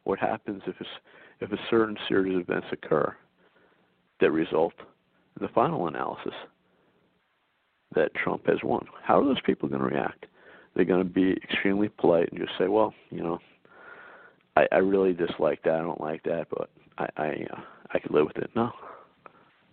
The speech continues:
No. They get people, again, emotionally involved in candidates who they no-, don't know, opposing people they don't know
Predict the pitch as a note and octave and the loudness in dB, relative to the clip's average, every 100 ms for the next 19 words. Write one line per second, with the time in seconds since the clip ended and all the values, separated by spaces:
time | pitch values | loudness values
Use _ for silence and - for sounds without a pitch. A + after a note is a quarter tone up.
0 | _ _ F#2 D#2+ - - - - - F2 | _ _ 0 0 -4 -18 -18 -2 2 4
1 | G2 - - G#2+ _ - G2 D#2 F#2+ F2 | 4 2 -2 -4 _ -2 0 -2 -4 -4
2 | F2 F2 F2 E2+ - F#2 E2+ E2 F2 G#2+ | -4 -4 -4 -4 -6 -10 -10 -6 -2 -2
3 | C3 A2+ - _ _ - _ _ _ _ | -2 -6 -8 _ _ -20 _ _ _ _
4 | F2 E2+ E2 E2 - _ _ _ - F2+ | -2 -2 -2 -8 -14 _ _ _ -2 0
5 | F2 F2+ F#2+ F#2+ - F#2+ F2+ - E2 _ | 0 4 4 4 0 2 2 0 -4 _
6 | - F2 - G1+ G1+ - _ _ _ - | -2 -2 -2 -6 -6 -12 _ _ _ -6
7 | - G#2 A#2 G#2 F2+ - _ _ - - | 2 4 4 2 -8 -12 _ _ -4 -2
8 | - - A1+ A1+ - B1+ | -2 -4 -4 -6 -6 -6